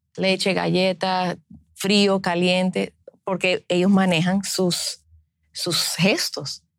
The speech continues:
Entonces, a partir de los seis meses, tú le puedes enseñar gestos básicos. Leche, eh, ma-,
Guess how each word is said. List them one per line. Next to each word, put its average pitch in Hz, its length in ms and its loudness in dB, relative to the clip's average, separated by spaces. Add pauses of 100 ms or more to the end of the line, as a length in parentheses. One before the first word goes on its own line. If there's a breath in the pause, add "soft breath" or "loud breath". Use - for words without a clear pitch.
(220)
Entonces, 208 220 -2
a 196 40 -10
partir 196 240 0
de 220 80 2
los 226 100 0
seis 220 180 -2
meses, 226 440 0
tú 185 120 -2
le 190 60 2
puedes 190 240 2
enseñar 185 580 0 (280)
gestos 175 420 -4
básicos. 165 540 -2 (340)
Leche, 170 640 -2 (440)
eh, 143 520 2
ma-, 156 340 -2